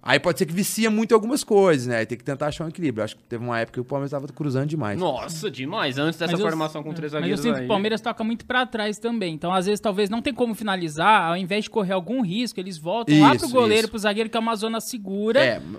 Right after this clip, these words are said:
Speaker 1: mas
Speaker 3: você não correr esse risco de
Speaker 1: Isso.
Speaker 3: tomar um contra-ataque, né?
Speaker 1: Isso, é. Aí eu acho que quando não tá muito no último terço, né? Tá mais ali, quase no último terço. Chegou ali, tá bloqueado, eles dão uma rodada de bola rápida.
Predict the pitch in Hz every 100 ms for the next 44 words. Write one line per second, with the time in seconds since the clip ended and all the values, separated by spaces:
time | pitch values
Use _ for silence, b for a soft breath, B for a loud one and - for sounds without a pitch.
0 | - - 233 233 226 247 247 240 220 220
1 | 247 208 220 254 240 208 233 226 214 226
2 | 240 233 208 180 - 110 170 147 117 113
3 | 101 117 135 143 - 139 170 165 175 175
4 | 160 170 175 180 180 - 202 208 139 117
5 | 110 110 101 - 117 123 139 139 131 131
6 | 107 - B B B - 170 180 185 185
7 | 180 180 151 123 - 135 165 185 147 135
8 | 127 156 - 139 139 160 143 156 165 165
9 | 165 151 151 143 151 156 117 98 -